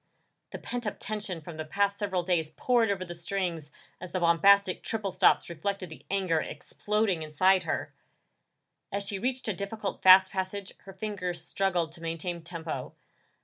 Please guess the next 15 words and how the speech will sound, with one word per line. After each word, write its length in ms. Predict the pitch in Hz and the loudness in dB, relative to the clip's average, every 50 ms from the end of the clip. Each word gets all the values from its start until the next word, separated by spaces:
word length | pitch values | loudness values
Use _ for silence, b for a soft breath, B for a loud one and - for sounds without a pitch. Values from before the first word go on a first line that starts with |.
| _ _ | _ _
These 260 | - 190 185 170 - - | -8 -6 -6 -6 0 2
notes 240 | 202 220 220 220 | 2 2 2 0
would 120 | - 185 165 | -4 -6 -4
require 380 | 175 175 180 - 185 175 175 | -4 -4 0 0 2 2 2
significant 600 | 175 175 - 180 156 170 196 - 240 226 220 - | 0 -2 -4 -6 -6 -6 -6 -4 -4 -4 -4 -4
practice 560 | - - 185 185 185 - - 104 139 - - - | 2 4 4 4 4 2 -4 -10 -10 -10 -12 -8
and 240 | - 208 233 247 226 | -4 -2 -2 0 0
repetition 600 | 220 214 208 - 202 - 208 190 - - 156 151 | 0 -2 -4 -4 -6 -8 -8 -8 -8 -8 -8 -8
to 80 | 147 156 | -10 -6
master. 560 | 151 151 156 160 156 - - 120 - - - _ _ _ _ _ _ _ _ _ _ _ _ _ _ - | -2 0 0 0 0 -4 -8 -8 -8 -10 -14 _ _ _ _ _ _ _ _ _ _ _ _ _ _ 0
Difficult, 720 | 311 339 339 - 247 - 180 160 147 131 127 - - - - _ _ _ _ _ _ _ - | 0 2 2 0 -2 -2 0 0 0 0 -2 -8 -14 -16 -18 _ _ _ _ _ _ _ 4
but 380 | 226 240 - 233 233 233 - - _ _ _ _ | 8 10 10 10 8 6 4 0 _ _ _ _
with 200 | - 196 196 - | -6 -6 -6 -4
sufficient 560 | - - 185 - 220 220 214 - 196 180 - | -4 -6 -4 -4 -4 -4 -2 -4 -4 -4 -2
dedication, 800 | - 180 175 170 165 - 202 196 - - 165 147 135 139 139 | -2 0 0 0 -2 -4 -4 -4 -4 -6 -6 -6 -6 -8 -10